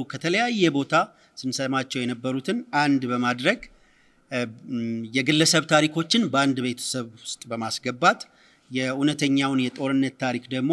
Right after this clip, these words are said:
ከመከላከያ ኃይል በመስማት፣ እ፣ በእውነተኛ ክስተት ላይ የተመሰረተ፣ እ፣ ታሪካዊ ድራማ ነው ማለት ይቻላል ዘውጉ።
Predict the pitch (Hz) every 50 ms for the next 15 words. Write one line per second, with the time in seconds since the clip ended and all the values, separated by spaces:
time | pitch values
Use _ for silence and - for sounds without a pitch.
0 | 196 220 - - 135 127 123 - 123 120 117 117 113 - 117 113 110 107 113 113
1 | 110 110 107 107 _ _ _ _ _ - 110 120 120 117 117 - - 156 180 214
2 | 202 - - _ _ _ _ _ _ _ _ _ - - _ - 120 117 117 113
3 | 113 110 110 107 107 107 107 107 - _ _ _ _ _ _ 113 110 147 147 156
4 | 165 165 165 165 151 151 151 156 147 131 - - _ _ _ _ _ _ _ _
5 | _ _ _ _ _ _ _ _ 339 _ _ _ _ _ _ _ _ _ _ _
6 | _ _ _ _ - 165 - - - 160 147 - 135 139 135 123 120 120 123 -
7 | 135 147 143 - 147 147 143 165 165 165 - 214 269 320 - - - - - -
8 | _ _ _ _ _ _ _ _ _ _ _ - 123 110 107 107 107 104 104 101
9 | 104 - - _ _ _ _ _ _ _ _ _ _ _ _ 151 143 139 135 -
10 | 139 135 139 165 226 175 123 117 123 127 123 117 110 110 107 104 104 101 101 101
11 | _ _ _ 117 107 101 101 - - - - 104 98 104 107 110 107 110 110 98
12 | 87